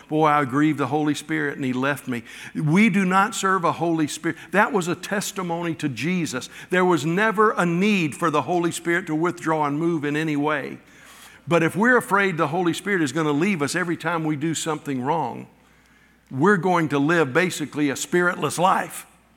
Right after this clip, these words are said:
He, he, he's not so sensitive that we scare him away. He's not so sensitive that we grieve him away, but he is wanting to live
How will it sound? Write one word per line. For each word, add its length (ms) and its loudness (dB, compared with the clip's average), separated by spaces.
He, 180 2
he, 340 2
he's 560 0
not 360 4
so 220 2
sensitive 800 -2
that 180 0
we 160 2
scare 400 -2
him 120 -2
away. 240 0
He's 220 -2
not 240 0
so 160 0
sensitive 960 0
that 300 2
we 300 2
grieve 480 4
him 200 -2
away, 460 2
but 380 0
he 460 -4
is 640 0
wanting 580 0
to 140 -6
live 640 -4